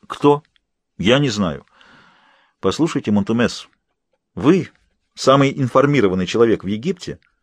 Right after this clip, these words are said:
пытаетесь убедить меня в том, что нашёлся некто ещё более ловкий и могущественный, кому удалось обвести вас вокруг пальца?»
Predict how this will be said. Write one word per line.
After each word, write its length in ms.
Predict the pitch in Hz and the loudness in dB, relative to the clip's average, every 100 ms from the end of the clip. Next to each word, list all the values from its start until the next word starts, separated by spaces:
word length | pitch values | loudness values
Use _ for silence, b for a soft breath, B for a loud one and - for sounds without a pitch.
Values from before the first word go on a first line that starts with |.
| _ _ _ - | _ _ _ -8
пытаетесь 520 | 113 190 202 151 - | 0 4 4 2 -4
убедить 440 | 156 147 131 175 196 | 2 2 0 -4 -2
меня 240 | 143 127 | 0 0
в 60 | - | 0
том, 160 | 170 | -2
что 180 | 151 135 | 0 0
нашёлся 540 | 131 131 175 196 - 147 | 0 0 2 2 2 -2
некто 280 | 175 - | -2 -2
ещё 200 | 135 - | -2 0
более 260 | 151 147 120 | 2 4 4
ловкий 580 | 107 123 170 - - 123 | 4 6 4 2 -6 -6
и 140 | 127 | 0
могущественный, 960 | 113 104 101 254 - - - 143 123 98 B B B B | 2 2 2 0 0 -4 -4 -2 -2 -4 B B B B
кому 360 | 139 160 175 _ - | 2 4 2 _ 0
удалось 400 | 139 156 175 165 | 4 4 4 2
обвести 400 | 135 151 - 185 | 0 -4 -2 0
вас 180 | 175 | 2
вокруг 280 | 165 165 180 | 2 0 0
пальца?» 360 | 226 202 - | 0 0 -4